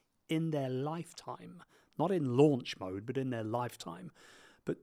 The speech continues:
for you, for any creator, for any author to consistently sell a book month in, month out, year in, year out, that does more for legacy and impact than any dollar, euro, or pound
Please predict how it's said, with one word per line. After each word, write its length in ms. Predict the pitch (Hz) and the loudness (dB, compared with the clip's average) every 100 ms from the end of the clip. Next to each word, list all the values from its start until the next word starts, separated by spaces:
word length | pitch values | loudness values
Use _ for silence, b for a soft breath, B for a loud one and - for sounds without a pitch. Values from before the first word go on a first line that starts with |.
| _ | _
for 180 | - 147 | -4 0
you, 560 | 143 185 202 208 208 202 | 4 6 8 6 4 0
for 200 | - 147 | 4 6
any 180 | 196 208 | 6 4
creator, 520 | - 135 139 135 117 | 2 4 4 4 4
for 100 | 139 | 2
any 160 | 160 | 4
author 580 | 147 151 143 - - 180 _ - | 4 6 4 0 -10 -10 _ -6
to 100 | 135 | -6
consistently 1120 | - 127 117 - - 165 - 196 208 170 143 | -2 -4 -2 -2 0 0 -2 -6 -8 -4 -2
sell 380 | - - 135 131 | -2 0 0 0
a 40 | |
book 540 | 117 107 120 - - - _ _ _ - | -4 0 -2 -2 -16 -20 _ _ _ -10
month 540 | 110 110 131 165 - | -6 0 2 0 -2
in, 340 | 160 160 160 160 254 | -2 -2 -4 -8 -8
month 480 | 113 123 143 - | -4 0 -2 -2
out, 240 | 147 113 - | -6 -6 -10
year 580 | 127 120 147 180 185 180 | -14 -8 0 2 2 0
in, 280 | 170 170 156 b b - | -2 -2 -6 b b -12
year 420 | 123 156 139 139 | -2 2 4 2
out, 260 | 135 95 - _ b b b b | -2 -4 -12 _ b b b b
that 260 | 135 180 170 | 2 2 4
does 260 | 151 131 139 | 0 2 0
more 260 | 147 147 | 2 2
for 160 | - 123 | 0 -2
legacy 520 | 120 127 139 - 117 | 0 0 0 0 0
and 100 | 110 | 0
impact 640 | 123 165 208 240 - - - b b - | 0 0 0 -2 -4 -12 -12 b b -4
than 120 | 127 - | -4 0
any 220 | 135 127 | 0 0
dollar, 460 | 117 120 117 113 107 - _ | 2 0 2 0 -4 -14 _
euro, 440 | - 117 110 107 110 _ - | 0 2 2 -2 -6 _ -6
or 100 | 110 | -6
pound 580 | - 113 110 104 101 | -6 -6 -6 -6 -10